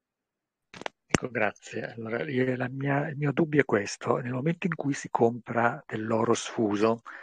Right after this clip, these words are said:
in un generico venditore di oro, eh, è necessario guardare a qualche dettaglio, eh, che mi dia una certa garanzia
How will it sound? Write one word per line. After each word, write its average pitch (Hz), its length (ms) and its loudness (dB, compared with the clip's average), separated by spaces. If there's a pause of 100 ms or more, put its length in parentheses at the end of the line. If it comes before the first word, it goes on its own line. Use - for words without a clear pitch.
(440)
in 113 220 0
un 107 600 -2
generico 107 840 -2
venditore 110 680 -2
di 113 140 -8
oro, 101 320 -6 (580)
eh, 131 480 2 (720)
è 151 220 4
necessario 139 880 6
guardare 123 800 8
a - 160 -2
qualche 110 840 0
dettaglio, 110 1080 0 (360)
eh, 107 480 -10 (160)
che - 280 -4 (300)
mi 123 380 -6
dia 131 280 2
una 120 180 0 (100)
certa - 340 0
garanzia 117 880 0